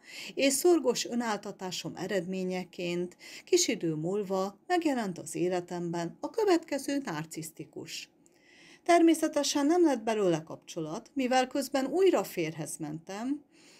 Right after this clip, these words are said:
sőt, még abban sem vagyok biztos, hogy egyáltalán kapcsolatot akart, könnyen lehet, hogy másfajta forrást jelentettem számára.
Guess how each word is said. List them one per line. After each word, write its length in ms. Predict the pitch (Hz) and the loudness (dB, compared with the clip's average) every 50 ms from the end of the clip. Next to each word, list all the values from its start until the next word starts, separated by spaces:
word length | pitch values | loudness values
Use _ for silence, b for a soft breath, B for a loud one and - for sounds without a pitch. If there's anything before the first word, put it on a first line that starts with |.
| b b | b b
sőt, 460 | b - - - 320 277 277 285 - | b -2 2 4 4 4 4 2 2
még 160 | - 302 294 285 | 0 2 4 4
abban 280 | 285 247 208 220 214 | 4 4 4 0 0
sem 240 | 208 - - 214 202 | 0 -2 -4 -4 -4
vagyok 300 | 202 208 202 208 202 196 | -4 -4 -2 -4 -4 -4
biztos, 400 | 214 277 269 - - 240 226 - | -6 -8 -8 -8 -10 -10 -10 -10
hogy 120 | - 214 | -10 -8
egyáltalán 600 | 214 208 208 220 208 208 202 - 220 202 196 196 | -8 -6 -4 -2 -2 -2 -2 -2 -4 -2 -4 -4
kapcsolatot 720 | - - 285 285 - - - 214 180 170 165 165 143 - - | -4 -6 -8 -8 -8 -6 -2 0 0 0 -2 -4 -8 -12 -12
akart, 500 | - 160 _ - 160 180 226 269 - - | -16 -16 _ -8 -6 -6 -6 -6 -8 -8
könnyen 340 | - 370 320 254 226 202 214 | -2 0 0 0 2 0 0
lehet, 260 | 226 226 233 233 233 | 2 0 0 0 -2
hogy 120 | 247 233 | -4 -4
másfajta 580 | 214 214 214 208 - - - 180 160 165 - 165 | -2 -2 -2 -2 -4 -4 -4 -4 -6 -4 -6 -10
forrást 520 | 165 - 165 160 143 135 151 165 - - | -8 -8 -8 -6 -6 -6 -6 -6 -6 -2
jelentettem 640 | 202 190 196 202 214 226 240 220 226 - 240 220 226 | -2 -2 -2 -2 -6 -6 -8 -10 -10 -8 -8 -6 -4
számára. 720 | 240 - - 254 214 185 165 156 135 131 131 - - | -4 -2 -2 0 0 0 0 -2 -2 -4 -8 -8 -12